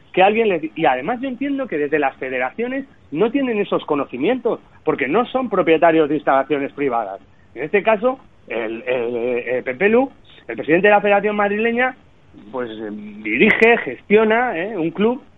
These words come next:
que es el de la Federación, con sus políticas de precios diferentes y que además, pues que creo que es bastante discutible, porque desde ahí, eh, es una instalación más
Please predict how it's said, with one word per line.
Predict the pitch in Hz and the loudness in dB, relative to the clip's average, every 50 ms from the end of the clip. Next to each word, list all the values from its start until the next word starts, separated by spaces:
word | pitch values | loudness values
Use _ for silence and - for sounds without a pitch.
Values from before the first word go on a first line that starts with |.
| - - - _ | -20 -20 -20 _
que | - 135 123 139 170 | -8 -4 0 0 0
es | 175 - 165 | 0 -2 -6
el | 143 135 127 | -6 -6 -4
de | 127 131 | -4 -4
la | 131 123 | -4 -4
Federación, | 127 131 123 120 123 - - 190 214 233 254 277 - - - - - - - _ - | -4 -4 -2 0 0 2 2 2 2 2 0 -4 -10 -16 -20 -20 -20 -20 -20 _ -14
con | - 143 135 127 123 | -10 -10 -10 -10 -12
sus | - - 147 135 | -10 -8 -8 -8
políticas | - - 123 127 202 185 196 175 202 196 | -6 -4 -2 -2 -2 -2 0 0 0 0
de | 185 208 | 0 -2
precios | 180 233 247 247 - 247 254 254 254 240 - - - - - - - | 0 0 0 0 0 0 0 0 0 0 -4 -10 -20 -20 -20 -16 -10
diferentes | 131 151 143 - 143 147 196 233 214 214 165 - | -10 -8 -4 -2 0 0 0 0 0 -2 -4 -4
y | 160 123 | -6 -6
que | 131 | -6
además, | 120 123 127 143 185 202 - - - - - - _ | -6 -6 -4 -4 -4 -6 -6 -8 -16 -20 -20 -20 _
pues | - 117 107 | -16 -16 -14
que | - - 92 | -16 -8 -2
creo | - 160 170 | 0 2 4
que | 165 180 | 4 4
es | 165 | 2
bastante | 165 151 - 175 170 165 170 | 2 0 -2 -2 -2 -2 -2
discutible, | 160 151 - - 160 143 208 240 226 208 156 120 | -2 -2 -4 -4 -4 -2 -2 0 0 0 0 0
porque | 123 120 117 123 | -2 -6 -6 -4
desde | 117 120 123 120 110 | -6 -4 -4 -2 0
ahí, | 113 143 190 180 - - _ _ _ _ _ - - | 2 2 2 0 -2 -8 _ _ _ _ _ -20 -14
eh, | - 110 107 107 - - - 117 120 123 139 | -10 -8 -6 -6 -8 -10 -14 -14 -10 -6 -6
es | 147 - | -2 0
una | 190 190 185 | 2 2 4
instalación | - - 170 160 156 131 - 190 185 175 160 165 | 4 4 4 4 4 4 2 0 0 0 0 2
más | 214 226 196 | 2 2 0